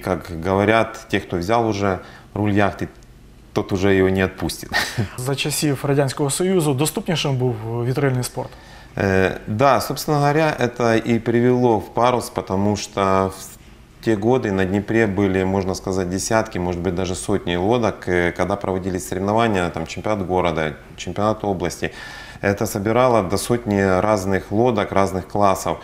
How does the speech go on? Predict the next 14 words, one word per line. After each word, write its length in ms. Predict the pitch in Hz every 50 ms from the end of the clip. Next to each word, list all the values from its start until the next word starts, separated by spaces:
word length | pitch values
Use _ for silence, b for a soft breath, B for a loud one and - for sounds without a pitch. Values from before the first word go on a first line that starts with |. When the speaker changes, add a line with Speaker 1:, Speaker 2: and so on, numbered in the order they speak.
| B B B B B B B B
Speaker 1:
Э, 460 | 95 92 90 90 90 90 90 90 95
у 20 |
нас 380 | 104 110 110 107 - - - 107
работало 680 | 104 101 101 95 101 110 113 - - 104 98 98 95
более, 420 | 92 87 90 101 107 110 104 104 95
там, 180 | - 95 95
десяти 500 | 85 95 95 - 104 95 - - 104 107
водных 440 | 101 87 87 98 104 95 90 101 98
станций, 520 | - - - - 95 87 85 80 - 80 78
на 80 | 78
которых 300 | - - - 95 87 85 -
культивировался 600 | 98 82 - 98 92 90 87 82 80 78 - 80
парусный 420 | - 87 82 80 78 76 - 82
спорт. 380 | 82 - - - 85 82 - -